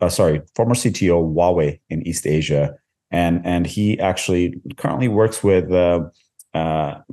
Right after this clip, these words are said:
m-, large enterprises and also governments in terms of,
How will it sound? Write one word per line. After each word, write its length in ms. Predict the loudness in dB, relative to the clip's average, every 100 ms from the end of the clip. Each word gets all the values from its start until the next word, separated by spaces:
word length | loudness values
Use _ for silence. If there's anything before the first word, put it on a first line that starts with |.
| -10 -6
m-, 260 | -4 -2 -2
large 260 | 2 2 4
enterprises 640 | 0 2 2 2 0 -2 -2
and 140 | -2
also 220 | -2 -2
governments 580 | 2 2 2 0 -2 -6 _ -20 -4
in 180 | -2 0
terms 320 | 2 2 2
of, 180 | 2